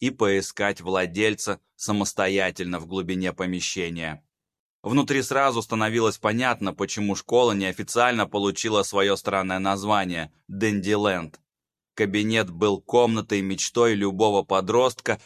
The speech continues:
выросшего в конце девяностых годов, когда мир заполонили V H S-кассеты,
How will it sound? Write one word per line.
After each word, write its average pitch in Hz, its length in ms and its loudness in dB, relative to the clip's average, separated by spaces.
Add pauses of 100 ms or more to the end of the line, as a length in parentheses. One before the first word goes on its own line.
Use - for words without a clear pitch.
(140)
выросшего 113 760 4
в - 80 -4
конце 104 400 0
девяностых 101 640 -2
годов, 98 520 2 (320)
когда 110 400 2
мир 123 240 2
заполонили 110 880 2
V 107 160 2
H 104 320 0
S-кассеты, 120 840 0